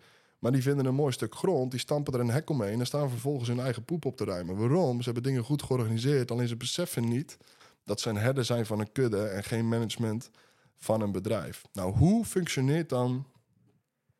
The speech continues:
een oudste team, wil ik mee afsluiten, hoe functioneert een oudste team? Hoe is de cohesie ten opzichte van elkaar? Kijk, de Bijbel spreekt altijd in meervoud. Ik zei het net ook al. Als Paulus handeling-, of in Handelingen veertien oudsten aanstelt, dan wordt er gesproken over meervoud.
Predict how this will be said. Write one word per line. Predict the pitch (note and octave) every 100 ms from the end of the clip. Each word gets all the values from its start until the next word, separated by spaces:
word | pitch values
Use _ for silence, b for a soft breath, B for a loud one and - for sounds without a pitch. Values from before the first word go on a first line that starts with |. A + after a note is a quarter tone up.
| -
een | A2+ A#2
oudste | A#2+ A#2+ - A#2
team, | A2+ A2
wil | A2
ik |
mee | G#2+ G2
afsluiten, | G#2 G#2 G#2+ A2
hoe | A#2 C3
functioneert | - A#2+ - G#2+ A2+
een | B2 B2+ b b b b -
oudste | G2+ G2+ -
team? | - G2+ G#2
Hoe | G#2+
is |
de | A2+
cohesie | - G#2+ G#2 A2 A#2 A2 G#2+ C3+ B B B B B
ten | - G2
opzichte | G#2+ - D#3 G#2+
van | G2+ G2+
elkaar? | F#2+ G2+ F#2+ F2 -
Kijk, | G2
de | A2
Bijbel | A#2 D3 B2+
spreekt | - - G#2 - -
altijd | C3+ E3+ E3+ G#2 G#2
in | - A#2 A2+
meervoud. | A2 A2 - F#2 F#2
Ik | -
zei | G2+
het | G2+ G#2
net | G2+
ook |
al. | F#2 E2 - b b b b b b _
Als | E2+ F2+ F#2 -
Paulus | - A2 A2+ A2+ G#2+
handeling-, | A2+ A2 G#2+ A2+ A2
of | G#2 -
in | - G#2+
Handelingen | A2 G#2+ A2 G#2
veertien | A2+ A2 G#2+ G2+
oudsten | - G#2+ A2 - G#2
aanstelt, | G2+ G#2 G#2+ - F#2+ F#2
dan | G2+
wordt | G2
er | -
gesproken | - - G#2 G#2
over | A2
meervoud. | A2 A2+ G#2+ F2+ F2 -